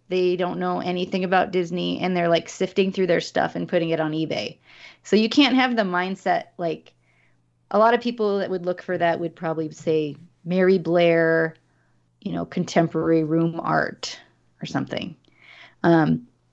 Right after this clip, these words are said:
but someone who just finds this, maybe they don't know anything about Mary Blair. They don't know even, you know, where that was from. And so, yeah, you just have to sort of cast this, like, wide net too if you're gonna do eBay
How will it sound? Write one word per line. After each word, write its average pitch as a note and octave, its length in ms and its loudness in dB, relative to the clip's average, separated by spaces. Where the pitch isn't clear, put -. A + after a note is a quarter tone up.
but B3 320 6
someone B3+ 320 2
who D#4+ 100 8
just A#3+ 220 0
finds G3 340 2
this, F#3 280 -4
maybe G#3 280 -2
they B3+ 120 2
don't A3+ 180 0
know G3+ 140 0
anything F#3+ 340 -4
about D#3+ 260 0
Mary D3+ 280 -4
Blair. C#3 260 -2
They E3 120 4
don't F3 200 2
know D#3+ 420 2
even, E3 420 0
you E3 120 2
know, D#3 220 -2
where F3 320 6
that D#3+ 180 2
was E3+ 160 -2
from. D#3+ 340 -2
And F3+ 260 2
so, E3+ 460 4
yeah, G3 180 6
you F#3 160 0
just G#3+ 160 -2
have A#3+ 160 0
to G#3+ 80 -8
sort G3 220 -4
of F3 120 -6
cast E3+ 320 -6
this, - 160 -12
like, E3 140 -8
wide E3 400 -2
net E3 520 -4
too E3 300 0
if D#3 120 -6
you're E3 100 -2
gonna D#3+ 160 -4
do D#3 220 0
eBay D#3 480 4